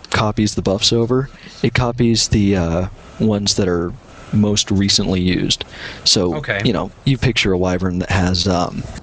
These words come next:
Speaker 1: Berserk or Hasso, 'cause Hasso will carry over.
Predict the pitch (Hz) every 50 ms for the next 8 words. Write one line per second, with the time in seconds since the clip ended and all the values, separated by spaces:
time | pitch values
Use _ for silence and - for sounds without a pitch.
0 | - - - 107 - 110 101 - - 98 95 98 98 98 101 101 - - 95 95
1 | 87 85 82 82 87 92 - - - - - - - - - - - - - 101
2 | 101 110 110 - - - - - - 135 - - - - 117 104 - 110 104 107
3 | - - 107 98 95 98 95 92 92 123 - - 117 101 98 92 92 92 - -
4 | 113 -